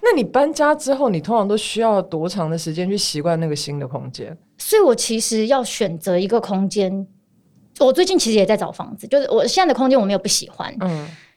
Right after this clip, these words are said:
Speaker 2: 然后所以我到一个空间的时候，我其实非常难决定说，嗯，我要搬进去。
Speaker 1: 嗯，我，OK。
Speaker 2: 我非常难，然后所以那个东西是，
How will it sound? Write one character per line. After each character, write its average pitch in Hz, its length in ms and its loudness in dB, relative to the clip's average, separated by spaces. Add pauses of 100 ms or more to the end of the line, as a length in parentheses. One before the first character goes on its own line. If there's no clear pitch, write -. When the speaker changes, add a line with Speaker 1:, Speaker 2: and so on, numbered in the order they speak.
Speaker 2:
然 226 180 2
后 269 60 0
所 277 160 0
以 294 80 6 (360)
我 214 200 0 (220)
到 349 120 4
一 240 60 4
个 240 100 2
空 226 220 0
间 214 140 2
的 196 40 0
时 196 120 0
候， 196 80 2
我 175 100 -2
其 208 160 -4
实 214 100 -2 (160)
非 233 200 2
常 190 220 -2
难 160 200 -6
决 175 180 -6
定 190 160 -2
说， 190 200 -6 (260)
嗯， 196 180 0
我 175 80 -6
要 185 140 0
搬 180 320 -6
进 - 240 -12
去。 - 300 -16
Speaker 1:
嗯， 196 200 0
我， 175 140 0 (140)
OK。 165 360 -6
Speaker 2:
我 240 120 4
非 294 280 4
常 233 300 -2
难， 170 220 -4
然 180 120 2
后 294 80 4
所 339 140 2
以 311 60 4
那 349 100 4
个 - 80 0
东 262 180 2
西 254 160 -2
是， 254 200 0